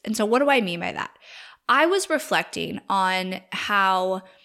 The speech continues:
so often, like, because of social media and because of the way the world is today, we constantly are seeing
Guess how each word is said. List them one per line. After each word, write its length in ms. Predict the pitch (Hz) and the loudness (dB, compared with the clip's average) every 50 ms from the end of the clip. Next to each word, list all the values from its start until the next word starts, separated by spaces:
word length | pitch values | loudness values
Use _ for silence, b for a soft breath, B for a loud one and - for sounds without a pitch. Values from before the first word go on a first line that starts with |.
| b b b b _ _ - | b b b b _ _ -8
so 380 | - - - 277 254 294 330 | -4 -2 2 4 6 6 4
often, 800 | - - 185 180 180 180 - - - 196 180 160 175 185 202 - - | 4 4 6 4 4 2 0 -4 -4 -4 -4 -4 -6 -6 -8 -8 -2
like, 180 | - 208 202 202 | 0 0 0 0
because 400 | - 196 - - 254 269 277 262 | -2 -6 -4 0 2 2 4 4
of 140 | 262 247 226 | 2 2 2
social 440 | - - 220 202 208 - - 196 185 | 0 0 0 0 0 0 -2 -2 -2
media 440 | 185 180 175 170 170 175 175 175 - | -2 -4 -4 -4 -4 -2 -2 -2 -2
and 220 | - 196 196 202 | -2 -4 -4 -2
because 440 | 202 202 196 - - 240 233 240 233 | -4 -4 -4 -4 -2 0 0 0 0
of 140 | 226 214 202 | -2 -2 -2
the 100 | 202 196 | -4 -4
way 560 | 196 202 185 180 180 180 175 180 180 180 - - | 0 0 2 2 2 2 0 0 -4 -6 -6 -6
the 80 | 180 | -6
world 420 | 175 185 196 196 190 190 190 185 175 | -4 0 2 4 4 4 4 4 2
is 220 | 170 165 170 - | 0 0 0 -4
today, 440 | - - - - - - 151 220 - B B B B B B B B B | -6 -4 -4 -4 -4 -4 -6 -6 -10 B B B B B B B B B
we 140 | - 254 226 | -2 0 0
constantly 640 | - - 247 233 247 269 - - 233 202 269 285 254 | 0 0 2 2 2 2 2 0 -2 -2 0 2 2
are 80 | 233 208 | 2 2
seeing 400 | 208 - - 214 208 202 190 | 2 0 0 0 0 0 -2